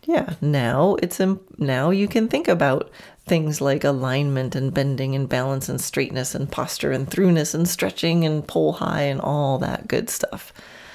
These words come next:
Because kinda n-, that stuff doesn't matter at all if your horse is miserable, runs away when you approach,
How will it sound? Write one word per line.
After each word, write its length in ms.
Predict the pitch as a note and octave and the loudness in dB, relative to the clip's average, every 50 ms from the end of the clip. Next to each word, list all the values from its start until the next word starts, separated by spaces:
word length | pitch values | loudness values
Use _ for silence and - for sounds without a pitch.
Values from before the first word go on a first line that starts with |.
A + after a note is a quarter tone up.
| - - - | -20 -10 -2
Because 420 | - G#3 G#3 B3 G#3 G#3 G3+ - - - - - - - | 0 2 4 4 4 4 2 -4 -12 -14 -14 -14 -10 -8
kinda 260 | - - B3 A#3+ G3 | -2 0 2 2 4
n-, 320 | E3 D#3+ D#3+ E3+ E3 - - | 4 6 4 4 2 2 -2
that 300 | D#3+ E3 F#3+ A#3 B3 - | 0 2 2 2 2 0
stuff 260 | - - G3 F#3 F#3 | 2 2 2 2 4
doesn't 300 | - F3 E3+ F3 D3+ C#3 | 2 0 2 2 0 0
matter 500 | C3+ C#3+ C#3+ D3+ F#3 A#3 A#3 F#3 D#3 C#3 | 0 0 2 2 2 2 2 2 2 2
at 80 | C#3 C#3 | 2 2
all 480 | E3+ A3 G#3+ D#3 B2 B2 C#3+ E3+ - - - - - - - - | 2 2 2 2 2 2 0 -2 -6 -10 -20 -20 -20 -20 -10 -2
if 340 | - E3 D#3+ D#3+ D#3+ - - | 0 2 2 2 0 -2 0
your 480 | D#3 D#3 D#3 D#3 D3+ D#3 D3+ E3 D3 C#3+ | 2 2 4 4 2 2 2 2 0 0
horse 340 | - - E3 F3+ G3+ - - | 2 2 2 2 2 2 0
is 140 | A3 A3 - | 0 2 2
miserable, 680 | D#3 D3 C3+ - C#3+ D3 C3 A#2+ C3 C3+ C#3+ D#3+ F3 - - - - _ - | 0 0 0 0 0 0 2 2 2 4 4 2 0 -4 -10 -20 -14 _ 0
runs 260 | - D#3+ F3+ G3 G3+ | 2 4 4 4 4
away 320 | G3 F#3 F#3 F3+ E3+ E3 E3 | 4 4 4 4 4 4 4
when 240 | E3 D#3 D3 D3 D3 | 2 2 2 0 0
you 220 | D3 D3 D3 D3 | 2 2 2 2
approach, 680 | D3+ D3 - - C3+ B2+ B2+ D3+ F3+ - - - - | 2 0 2 2 4 4 6 4 2 2 0 -8 -10